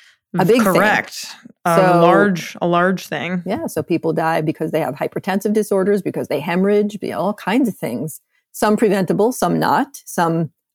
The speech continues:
Speaker 1: unexpected, some probably should have been expected, but it happens. And, you know, yes, some people could be saved or s-, the babies could be saved because a C-section is available, but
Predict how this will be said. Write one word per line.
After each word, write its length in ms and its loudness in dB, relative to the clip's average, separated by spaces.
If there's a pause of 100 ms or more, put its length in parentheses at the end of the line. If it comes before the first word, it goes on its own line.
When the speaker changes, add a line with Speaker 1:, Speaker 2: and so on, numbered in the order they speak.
Speaker 1:
unexpected, 720 0
some 380 -2 (200)
probably 400 0
should 200 -2
have 100 2
been 120 2
expected, 600 -2
but 240 0 (600)
it 120 0
happens. 640 -2
And, 380 -4
you 100 -2
know, 340 0 (260)
yes, 520 2
some 240 -2
people 240 0
could 180 0
be 100 0
saved 560 0
or 40 2
s-, 220 -6
the 120 -2
babies 340 0
could 120 -2
be 100 0
saved 240 -2
because 420 -2
a 40 -2
C-section 540 -2
is 120 0
available, 640 0 (520)
but 140 -2